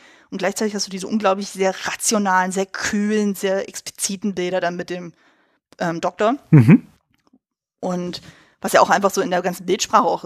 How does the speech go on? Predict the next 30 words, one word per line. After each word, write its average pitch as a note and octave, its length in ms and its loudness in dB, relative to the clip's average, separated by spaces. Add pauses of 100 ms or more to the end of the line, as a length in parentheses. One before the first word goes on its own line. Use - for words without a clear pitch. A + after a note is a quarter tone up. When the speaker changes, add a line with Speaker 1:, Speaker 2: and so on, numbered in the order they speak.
Speaker 1:
sehr, E3+ 320 0
sehr F3+ 280 -2
krass - 320 -6
dargestellt E3 440 -6
wird, E3 100 -12
wo F3 40 -8
man F3+ 100 -8
das F3 140 -8
Gefühl G3+ 240 -4
hat, F#3 120 -2
so, G#3 60 -14 (800)
also F#3 120 2
ich F#3+ 120 2
hab G3 80 6
den A3+ 120 2
ja G#3 120 6
au-, - 120 4
sowohl G3 260 0
in F#3+ 120 -2
der F#3 80 0
deutschen A#3 320 0
Synchro C4 300 0
als G3+ 140 4
auch G3+ 100 0
in G3 80 -2
der F#3+ 340 0 (460)
französischen B3 500 -2
Version C4 320 2
dann B3 140 0
geguckt. B3 420 -6